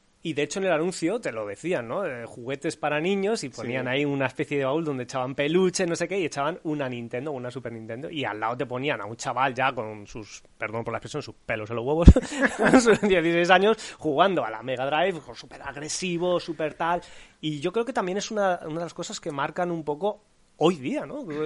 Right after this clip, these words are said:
Speaker 1: Cómo, cómo se ve una consola. La Nintendo Switch, eh, ves a niños,
Speaker 2: Sí.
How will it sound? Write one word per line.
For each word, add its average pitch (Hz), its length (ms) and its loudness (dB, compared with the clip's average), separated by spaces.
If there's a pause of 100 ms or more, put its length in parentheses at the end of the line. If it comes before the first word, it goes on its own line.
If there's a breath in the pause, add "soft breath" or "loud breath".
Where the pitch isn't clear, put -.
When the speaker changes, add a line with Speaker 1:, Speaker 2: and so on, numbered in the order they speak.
(120)
Speaker 1:
Cómo, 160 300 -4
cómo 165 180 -2
se 190 140 -6
ve 185 140 -2
una 143 160 -2
consola. 147 280 -6
La 131 160 -6
Nintendo 147 380 -4
Switch, - 400 -6 (640 soft breath)
eh, 127 440 -8
ves - 240 -12
a 143 80 -14
niños, 180 500 -6
Speaker 2:
Sí. 170 80 -20